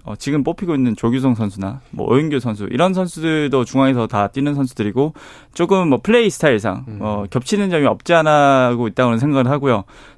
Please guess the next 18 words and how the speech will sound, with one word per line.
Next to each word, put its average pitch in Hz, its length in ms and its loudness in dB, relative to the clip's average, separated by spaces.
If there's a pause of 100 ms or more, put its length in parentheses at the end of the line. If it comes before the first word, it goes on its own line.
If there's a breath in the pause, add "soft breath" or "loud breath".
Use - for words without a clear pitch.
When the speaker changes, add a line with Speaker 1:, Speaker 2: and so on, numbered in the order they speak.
Speaker 1:
또, 160 400 2 (180)
또 - 80 -12
다-, - 160 -8
제일 165 240 4
단점으로 156 480 2
꼽히는 139 320 2
조금 123 220 -2
느린 147 260 4
발, 104 320 0
Speaker 2:
음. 107 360 -6
Speaker 1:
좀 113 140 2
요런 180 300 6
부분들이 151 720 0
좀 110 280 -4
감독들이 131 480 -2 (540)
이제 107 280 -4
선호하지 156 320 2
않는, 104 400 -2